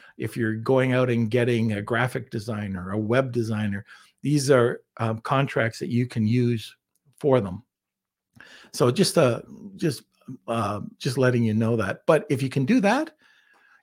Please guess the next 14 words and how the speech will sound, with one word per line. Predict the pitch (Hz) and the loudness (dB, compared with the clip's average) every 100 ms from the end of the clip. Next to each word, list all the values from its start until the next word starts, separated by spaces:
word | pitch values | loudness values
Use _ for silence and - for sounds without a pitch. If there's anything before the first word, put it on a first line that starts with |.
| - | 0
your | 339 - | 2 6
Amazon | 175 190 165 139 127 | 8 8 6 4 2
post, | 123 - 127 117 - - | 0 2 2 2 -6 -2
this | 180 151 | 0 2
user-generated | 170 233 185 185 143 160 156 135 120 110 | 4 6 6 2 0 0 2 2 0 -2
content | - 117 135 165 165 180 - | -2 -4 -4 -4 -4 -4 -4
is | 127 113 | -4 -2
nothing. | 120 120 131 151 - 120 107 95 - _ _ _ _ _ _ _ 226 415 | -2 0 0 0 -2 -4 -4 -6 -12 _ _ _ _ _ _ _ -8 -2
And | 143 139 | 0 2
you | 170 175 | 4 6
can | 165 | 6
hire | 117 135 151 156 | 2 2 2 2
somebody, | - 135 131 131 127 127 - _ - | -2 -2 0 0 0 -4 -12 _ -8
um, | 113 113 107 113 | -4 -2 -2 -4